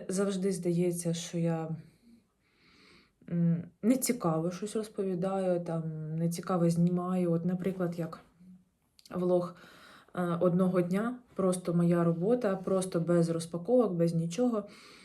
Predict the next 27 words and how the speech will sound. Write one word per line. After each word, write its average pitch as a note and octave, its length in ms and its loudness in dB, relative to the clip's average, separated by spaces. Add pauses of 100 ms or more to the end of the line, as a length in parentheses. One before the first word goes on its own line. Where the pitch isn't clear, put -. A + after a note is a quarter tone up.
(300)
Мені A3 240 2
здається, A3 380 2
це G#3 160 -4
нудно. C#3+ 440 0 (360)
Але F#3 180 0
я A#3 60 0
все - 180 -4
рівно G#3 260 0
знімаю, G#3+ 500 -2
бо F#3+ 100 -2
думаю, G#3 320 0
ну, G3 120 0
можливо, G#3 360 0
є G3 140 0
люди F#3+ 220 0
такі, F#3+ 260 -6
як F#3 180 -4
я, C4 240 -2
бо F3+ 100 0
я, G#3+ 300 -2
наприклад, F#3+ 460 -6
люблю G#3 180 -4
таке F3 220 -4
дивитися D#3+ 460 -6
у D#3 80 -4
інших D#3 360 -8
блогерів. D#3 380 -10